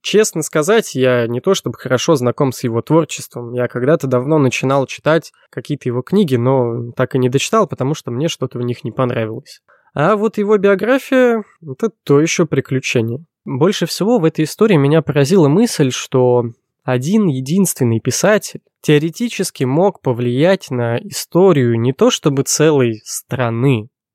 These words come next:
тем более такой загадочной и сложной, как Россия,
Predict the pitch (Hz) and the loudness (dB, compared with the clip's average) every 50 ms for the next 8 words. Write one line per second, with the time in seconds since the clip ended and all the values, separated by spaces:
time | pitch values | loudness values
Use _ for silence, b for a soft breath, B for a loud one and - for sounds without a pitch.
0 | _ _ - 127 123 131 147 143 123 110 - 117 _ - 151 120 127 123 117 113 | _ _ -10 -4 -2 0 2 0 0 -2 -4 -6 _ -2 -2 0 0 -2 0 0
1 | 135 147 147 123 - - - 127 117 110 - - 135 156 147 127 123 117 - 135 | 0 0 -2 -4 -10 -10 -10 -10 -12 -12 -8 -4 -4 -4 -2 -2 -6 -4 -4 -6
2 | - - 131 127 120 - - 190 196 170 156 143 139 | -6 -4 -6 -6 -4 -2 -2 0 2 2 2 2 0